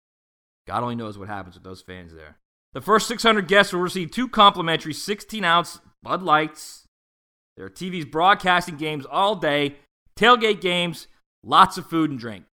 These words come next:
Bud Light's a proud sponsor of the Florida Gators, and you must be twenty-one years old, everyone.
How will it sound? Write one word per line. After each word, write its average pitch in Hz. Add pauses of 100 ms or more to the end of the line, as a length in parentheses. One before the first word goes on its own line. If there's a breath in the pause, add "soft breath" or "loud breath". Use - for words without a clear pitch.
(460)
Bud 175
Light's 185
a -
proud 202
sponsor 175
of 120
the 120
Florida 143
Gators, 170
and 139
you 143
must 202
be 226
twenty-one 202
years 196
old, 196
everyone. 165